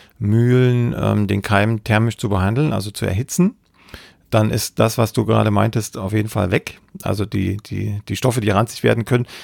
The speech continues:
sind zumindest, ähm, zeitlich, ähm, ja, ähm, zur Ruhe gesetzt. Also das Mehl wird, äh, weniger schnell ranzig, wenn es überhaupt noch ranzig wird. Und das sind dann Lagerzeiten, Mindesthaltbarkeitsdaten, die da aufgedruckt sind von, von einem Jahr oder mehr.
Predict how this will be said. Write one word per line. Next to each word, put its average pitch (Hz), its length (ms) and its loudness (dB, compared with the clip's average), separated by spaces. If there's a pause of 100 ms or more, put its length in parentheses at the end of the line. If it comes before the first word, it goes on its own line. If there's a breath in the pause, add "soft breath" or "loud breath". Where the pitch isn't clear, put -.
(140 loud breath)
sind 110 220 -2
zumindest, 110 540 0
ähm, 98 380 0 (420)
zeitlich, - 580 -4
ähm, 95 340 -2 (200)
ja, 98 300 -4 (680)
ähm, 95 340 -6 (520 loud breath)
zur 123 140 0
Ruhe 127 140 4
gesetzt. 139 420 2
Also 104 120 0
das 104 140 -2
Mehl 110 160 4
wird, - 280 -2
äh, 98 280 -4
weniger 104 640 -2
schnell 101 260 0
ranzig, 123 500 0 (440 loud breath)
wenn 110 100 -2
es 101 60 -4
überhaupt 104 240 -2
noch 110 140 0
ranzig 110 340 0
wird. 135 240 0
Und 98 120 -2
das 98 120 -4
sind 113 100 2
dann 107 140 4
Lagerzeiten, 113 600 2
Mindesthaltbarkeitsdaten, 104 1000 -2
die 101 60 -2
da 107 80 -2
aufgedruckt - 400 -6
sind 104 180 -4
von, 98 240 -2
von 95 200 -4
einem 98 200 -2
Jahr 95 140 0
oder 107 120 -2
mehr. 95 360 2